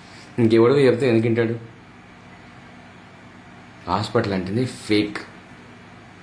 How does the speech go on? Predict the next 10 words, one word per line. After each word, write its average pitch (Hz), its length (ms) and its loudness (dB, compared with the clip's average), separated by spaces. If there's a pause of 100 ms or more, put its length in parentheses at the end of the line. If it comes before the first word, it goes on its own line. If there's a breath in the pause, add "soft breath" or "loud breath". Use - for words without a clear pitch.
(440)
చీటింగ్, 127 440 0 (840)
డబ్బులు 110 300 0
తగ్గడం. - 300 -2 (400 loud breath)
ఒకవేళ 127 280 2
మీరు 120 200 2
హాస్పిటల్కి 110 380 -4
వెళ్ళండి, 92 460 -2
గవర్నమెంట్ 110 400 4
హాస్పిటల్కి 92 460 -6
వెళ్ళండి, 80 320 -4